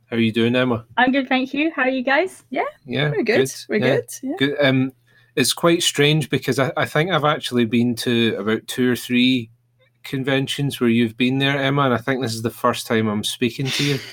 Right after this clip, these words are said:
Speaker 2: <laughs> Really? Which
Speaker 1: I
Speaker 2: ones have you
Speaker 1: think it
Speaker 2: been
Speaker 1: is.
Speaker 2: to?
Speaker 1: Well, we, we were at,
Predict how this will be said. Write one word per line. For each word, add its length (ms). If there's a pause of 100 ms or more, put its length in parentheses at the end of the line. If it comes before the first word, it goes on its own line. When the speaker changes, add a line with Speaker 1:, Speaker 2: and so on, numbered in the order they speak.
Speaker 2:
<laughs> 240
Really? 480 (680)
Which 180
Speaker 1:
I 60
Speaker 2:
ones 100
have 80
you 80
Speaker 1:
think 20
it 80
Speaker 2:
been 80
Speaker 1:
is. 100
Speaker 2:
to? 220 (1200)
Speaker 1:
Well, 160
we, 160
we 180
were 100
at, 260